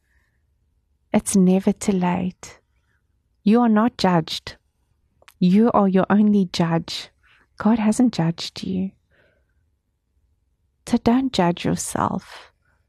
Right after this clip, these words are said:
You see in Psalm thirty-four twenty-two, it says, "The Lord will rescue His servants. No one who takes refuge in Him will be condemned." And I think another version says,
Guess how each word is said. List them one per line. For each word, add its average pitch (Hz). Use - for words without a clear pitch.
You 220
see 247
in 214
Psalm 208
thirty-four 202
twenty-two, 190
it 180
says, 180
"The 180
Lord 185
will 196
rescue 180
His 165
servants. -
No 196
one 233
who 202
takes -
refuge 165
in 165
Him 160
will 175
be 160
condemned." 160
And 202
I 196
think 233
another 180
version 170
says, 165